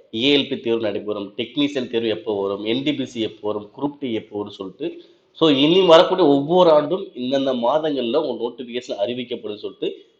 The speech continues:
so ரயில்வே மினிஸ்டர் வந்து பாத்தீங்கன்னா ஒரு அப்டேட் வந்து கொடுத்திருக்காரு. இது வந்து பாத்தீங்கன்னா நேத்து பட்ஜெட் நடந்ததில்ல. So ரயில்வே மினிஸ்டர் வந்து பாத்தீங்கன்னா நம்ம தேர்வு சம்பந்தமாக எந்த ஒரு அப்டேட் வந்து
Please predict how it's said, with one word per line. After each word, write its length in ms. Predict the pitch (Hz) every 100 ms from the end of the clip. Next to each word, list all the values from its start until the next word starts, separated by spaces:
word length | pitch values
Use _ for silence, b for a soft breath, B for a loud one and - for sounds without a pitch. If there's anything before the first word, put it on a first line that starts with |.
| -
so 140 | 135 131
ரயில்வே 300 | 165 185 175 131
மினிஸ்டர் 320 | 131 131 120
வந்து 160 | 120
பாத்தீங்கன்னா 320 | 104 101 156 135
ஒரு 100 | 127
அப்டேட் 340 | 107 - 110 107
வந்து 140 | 135 -
கொடுத்திருக்காரு. 500 | 92 _ - 90 92 - -
இது 180 | 117 120
வந்து 140 | 120
பாத்தீங்கன்னா 320 | 123 131 110
நேத்து 320 | 127 156 156 190 - _ _ _ _ _ _ -
பட்ஜெட் 360 | 139 - 190 160
நடந்ததில்ல. 480 | 139 135 131 110 120 208
So 80 | - 101
ரயில்வே 320 | 107 143 143 135
மினிஸ்டர் 240 | 120 -
வந்து 100 | 113 101
பாத்தீங்கன்னா 240 | 117 180
நம்ம 120 | 120 - -
தேர்வு 340 | 180 226 208 185 -
சம்பந்தமாக 500 | 123 127 120 151 156 110
எந்த 200 | 139 185 135
ஒரு 80 | 101
அப்டேட் 280 | - 107 98
வந்து 160 | 107